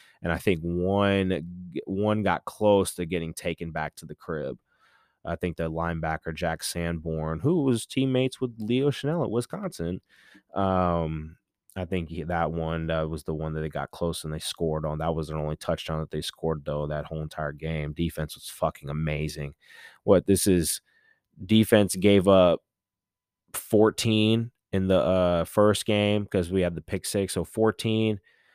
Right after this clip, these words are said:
Um, and then they gave up nine points, so that's, uh, twenty-three. And then they only gave up ten. So they've only given up thirty-three points so far this year.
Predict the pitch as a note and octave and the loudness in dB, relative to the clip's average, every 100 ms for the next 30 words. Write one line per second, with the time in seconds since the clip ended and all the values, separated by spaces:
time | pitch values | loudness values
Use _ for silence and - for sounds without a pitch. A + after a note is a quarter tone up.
0 | _ _ - F#2 F#2 F2+ F2 E2+ E2 D#2+ | _ _ -6 0 2 2 2 0 -2 -6
1 | D#2+ D#2+ - - _ - F#2+ F2+ F2+ F#2+ | -8 -12 -14 -18 _ -8 -6 -4 -2 0
2 | F#2+ F#2 F2+ F2+ F2 F#2+ E2 F2+ F2 G2 | 2 2 0 0 0 0 0 -2 2 2
3 | G#2 - G#2 G2+ F#2+ - F2+ F2 E2+ - | 0 -2 0 0 -2 -2 -2 0 -2 -6
4 | - F2+ F2 E2 D2+ D2+ - G#2 F#2 - | -4 -2 -2 -2 -4 -8 -6 -4 -4 -2
5 | G2+ F#2 E2+ F2+ F#2+ _ _ _ _ _ | 0 2 2 0 -4 _ _ _ _ _
6 | - F#2+ F2+ F2+ F#2 F2+ F2+ F2 F2 E2+ | -6 -2 -2 0 0 2 0 0 -2 -6
7 | - F#2+ F#2 F2+ F2+ F2+ F2+ F2 - F#2 | -4 -2 -2 -2 -2 -2 -2 -4 -6 -6
8 | E2 - G2+ D3 F3 D3 G#2 E2 G#2 G2+ | -6 -2 2 2 2 2 0 0 -2 0
9 | F#2+ G2 - - G2 G#2 A2 G2+ G2+ F#2+ | -2 -4 -8 -4 -2 2 0 0 -2 -4
10 | - G2 F2 D#2+ - F2+ - F2 E2 D#2+ | -4 -6 -6 -6 -4 -4 -4 -4 -2 -2
11 | D#2+ - D#2+ C2+ D2 | -4 -6 -8 -8 -12